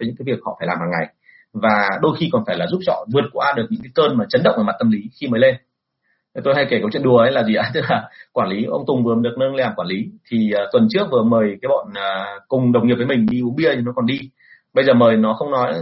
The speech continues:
nó, nó không uống nữa, nó bảo luôn là "Bây giờ anh phải ngồi với cả các sếp, chứ anh ngồi với bọn em làm gì, ngồi với bọn em là bọn vớ vẩn, ngồi làm gì." Đấy, thế thì như vậy là tự dưng là thành ra một cái gì đó rất là dở, đúng không? Hôm nay ở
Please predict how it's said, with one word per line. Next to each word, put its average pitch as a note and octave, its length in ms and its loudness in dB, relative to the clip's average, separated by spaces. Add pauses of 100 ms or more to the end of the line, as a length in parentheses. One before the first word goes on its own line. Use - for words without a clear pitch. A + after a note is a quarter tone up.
nó, C#3 180 -2
nó D#3 100 -4
không D#3+ 180 -4
uống D3 120 -2
nữa, - 120 -6
nó E3 80 -2
bảo C3 140 2
luôn C#3 140 0
là B2+ 220 0
"Bây C#3 80 0
giờ C#3 100 2
anh C#3+ 240 0 (260)
phải G#2 80 -4
ngồi A2 200 2
với C3+ 120 -2
cả A2 80 -2
các B2 140 -10
sếp, F#3+ 240 4
chứ - 80 -2
anh C#3+ 80 -6
ngồi C3 100 4
với A#2+ 60 2
bọn C3 100 -2
em C3 120 0
làm A2+ 120 0
gì, G#2+ 300 2
ngồi A2 160 0
với - 20 -4
bọn B2+ 100 -6
em A#2+ 180 0
là G#2+ 60 -6
bọn G2 180 -8
vớ D3 120 0
vẩn, A#2+ 120 4 (120)
ngồi F#2+ 140 -10
làm F#2 200 -8
gì." A#2 80 -10 (760)
Đấy, G#2+ 140 0
thế D3 60 -6
thì C3 80 -4
như B2 200 0
vậy - 120 0
là G#2+ 200 2
tự B2 100 -4
dưng B2 160 -2
là A2 160 0
thành G#2 140 -4
ra A2+ 160 -2
một A2 160 -2
cái F#2+ 220 -2
gì A#2 60 -4
đó G2+ 160 -8
rất B2+ 100 0
là A#2 100 -2
dở, F2+ 100 2 (260)
đúng A2 100 -4
không? B2+ 140 0 (1700)
Hôm D#3+ 100 2
nay E3 180 6
ở C3 60 4